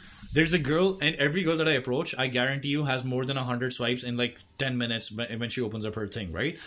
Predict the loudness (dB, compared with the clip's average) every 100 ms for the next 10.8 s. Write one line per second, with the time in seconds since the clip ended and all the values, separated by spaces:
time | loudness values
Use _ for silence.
0 | -16 -18 -4 0 2 2 4 6 6 4
1 | 4 4 4 4 2 2 2 2 0 2
2 | 2 2 0 2 0 0 -2 -2 -2 0
3 | 0 0 0 -2 -2 -2 -2 -2 0 0
4 | 0 0 -2 0 0 -2 -4 -2 0 0
5 | -2 -4 -4 -4 -4 -6 -12 -18 -20 _
6 | _ _ _ _ _ _ _ _ _ _
7 | _ 2 2 2 2 2 2 -4 -14 2
8 | 8 10 10 10 8 8 8 8 6 6
9 | 8 8 6 6 6 6 2 2 2 4
10 | 8 8 8 4 4 2 -2 -4